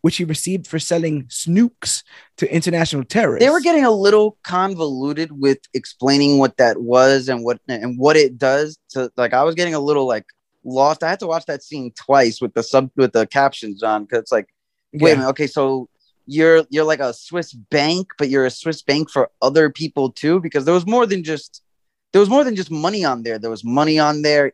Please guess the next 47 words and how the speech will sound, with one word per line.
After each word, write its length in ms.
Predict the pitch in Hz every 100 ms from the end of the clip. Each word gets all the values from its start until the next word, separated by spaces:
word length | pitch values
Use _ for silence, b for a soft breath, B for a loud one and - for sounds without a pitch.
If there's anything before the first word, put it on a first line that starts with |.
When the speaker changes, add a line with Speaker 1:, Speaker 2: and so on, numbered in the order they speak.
| -
Speaker 2:
invoices, 800 | 156 160 139 151 147 - 147 139 -
other 300 | - 165 160
people's 440 | 160 151 156 143
money. 360 | 147 147 147 147
There 100 | 135
was 140 | 113 - -
Speaker 1:
All 220 | 175 190
the 100 | 196
Speaker 2:
accounts. 80 | 185
Speaker 1:
in-, 180 | 202 196 _ _ 170
isn't 140 | 185
it 100 | 196 -
all 200 | 180 190
the 120 | 196
intel 440 | 202 214 196 143
is 140 | 139 139
on 140 | 135
there? 100 | 127
That's 100 | 127
how 60 | 143
they 80 | 143
find 260 | 147 143 139
out 120 | 139
Speaker 2:
Yeah, 100 | 180
Speaker 1:
that 60 | 147
Speaker 2:
it 20 |
was, 100 | 139
Speaker 1:
some 100 | 139
of 60 |
the 100 | 131
Speaker 2:
like, 140 | 151 147
Speaker 1:
stuff 120 | 143
from 20 |
Speaker 2:
everyone's 340 | 160 180 165 143
Speaker 1:
Bolivia 60 |
is 80 | 127
on 60 | 151
there. 80 | 156
Speaker 2:
offshore 500 | 123 - 160 156 156
accounts, 680 | 156 - 156 156 160 - -
the 280 | 98 117 123
numbers 600 | 120 135 151 160 160 147
of 220 | 151 151 143
it, 240 | 151 - _ _ _
all 340 | 156 160 143 123
of 100 | 107
it. 160 | 92